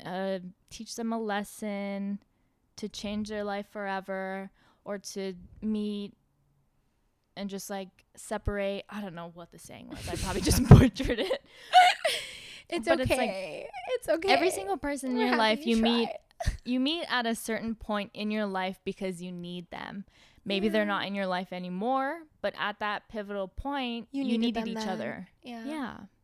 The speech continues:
Speaker 2: Yeah, that's true. You know, I have to say that this year I've noticed, I was just telling someone, I was like, "I think this is gonna be the year I lose a lot of friends." 'Cause I just feel like I'm at the age where, you know, I'm, I'm being
Speaker 1: Filtering.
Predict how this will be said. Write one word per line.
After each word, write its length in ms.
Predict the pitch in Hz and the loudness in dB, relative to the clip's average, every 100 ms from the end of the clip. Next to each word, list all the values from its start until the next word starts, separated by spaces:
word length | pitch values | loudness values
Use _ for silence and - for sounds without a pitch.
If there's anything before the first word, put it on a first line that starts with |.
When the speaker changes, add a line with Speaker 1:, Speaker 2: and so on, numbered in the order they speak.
| _ _ _ _ _ _ _ _ _ _ - | _ _ _ _ _ _ _ _ _ _ -20
Speaker 2:
Yeah, 160 | - - | -20 -18
that's 340 | 254 - - | -20 -16 -16
true. 460 | - 240 240 240 254 269 _ _ _ _ _ | -16 -18 -20 -20 -20 _ _ _ _ _ _
You 160 | 254 262 | -20 -20
know, 160 | 254 - | -20 -18
I 60 | |
have 200 | 262 294 - | -16 -18 -18
to 100 | 262 | -18
say 240 | - 233 | -16 -16
that 180 | 226 220 | -18 -18
this 220 | 233 - | -18 -16
year 140 | 226 220 | -14 -14
I've 140 | 220 | -14
noticed, 460 | 220 220 220 220 - | -14 -14 -16 -18 -20
I 60 | 226 | -20
was 100 | 240 | -20
just 240 | 240 - _ _ _ _ _ | -20 -20 _ _ _ _ _
telling 200 | _ 233 | _ -18
someone, 240 | 226 220 220 | -18 -18 -18
I 60 | |
was 80 | 226 | -18
like, 160 | 233 - | -20 -20
"I 40 | - | -20
think 160 | 294 | -18
this 180 | 320 330 | -18 -16
is 160 | 311 - | -18 -16
gonna 140 | 247 | -14
be 80 | 240 | -14
the 100 | 233 | -14
year 220 | 220 220 | -14 -14
I 80 | 214 | -16
lose 220 | 208 214 | -16 -18
a 40 | |
lot 160 | 240 - | -20 -20
of 60 | 233 | -20
friends." 640 | - 240 262 302 - - _ _ _ _ _ - | -20 -20 -20 -20 -20 -20 _ _ _ _ _ -14
'Cause 400 | 254 226 - - _ 240 | -12 -12 -16 -18 _ -10
I 100 | 233 | -10
just 240 | 233 - | -10 -12
feel 100 | 240 | -14
like 140 | 226 | -14
I'm 100 | 226 | -14
at 120 | 233 220 | -16 -16
the 120 | - | -14
age 320 | 220 220 - | -14 -14 -16
where, 280 | 240 226 233 _ _ _ | -14 -14 -18 _ _ _
you 120 | 247 | -18
know, 180 | 220 214 | -16 -16
I'm, 200 | 220 226 _ _ _ _ _ _ _ | -16 -18 _ _ _ _ _ _ _
I'm 160 | 240 233 | -10 -4
being 160 | 220 240 | -4 -4
Speaker 1:
Filtering. 440 | 226 196 185 | -6 -6 -6